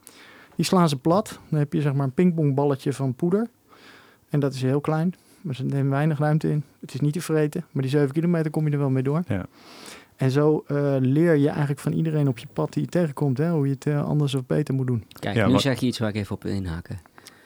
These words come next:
Speaker 3: Want hoe was de kameraadschap tijdens de Marathon des Sables?
Speaker 2: Ja, want je slaapt in grote
Speaker 3: Je, je was
Speaker 2: tenten
Speaker 3: daar,
Speaker 2: met
Speaker 3: je was
Speaker 2: elkaar.
Speaker 3: daar met bekenden, maar hoe,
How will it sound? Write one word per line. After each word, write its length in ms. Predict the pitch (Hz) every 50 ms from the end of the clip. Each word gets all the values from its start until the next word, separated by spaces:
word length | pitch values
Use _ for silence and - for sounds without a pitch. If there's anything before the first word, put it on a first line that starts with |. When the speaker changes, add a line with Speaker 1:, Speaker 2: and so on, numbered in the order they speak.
| - - _ _ -
Speaker 3:
Want 240 | 113 113 104 - - - _ _ _ _ _ _ _ _ _
hoe 280 | - - 107 123 147 160
was 180 | 151 135 120
de 80 | - 131
kameraadschap 960 | - - 123 113 104 98 104 135 160 180 - - - - - 92 95 - - _ _ _ _ _ - - _ _ _ _ _ _ _ _ - -
tijdens 260 | _ - 107 101 95 -
de 80 | -
Marathon 360 | 101 98 92 95 - - 92
des 120 | 90 92 -
Sables? 380 | - 98 92 90 90 90 90
Speaker 2:
Ja, 40 | 90 98 - _ _ _
want 160 | - 113 95 87
je 60 | 95
slaapt 460 | - - 113 107 107 101 - - - _ _ _ _ _ _ _ _ _ _
in 100 | - 110
grote 500 | 92 - - 92 95 95 - - 87 90 90 90 - _
Speaker 3:
Je, 260 | _ - 113 117 131 143
je 100 | 131 123
was 120 | 117 131
Speaker 2:
tenten 180 | 139 107 107 131
Speaker 3:
daar, 100 | 123 120
Speaker 2:
met 100 | 113 107
Speaker 3:
je 60 | 120
was 160 | 113 117 117 117
Speaker 2:
elkaar. 140 | 120 127 113
Speaker 3:
daar 100 | 107 107
met 200 | 107 107 101 98
bekenden, 720 | 101 101 - 113 117 123 131 131 147 170 196 208 170 135
maar 200 | 120 123 123 120
hoe, 340 | 117 123 139 139 143 139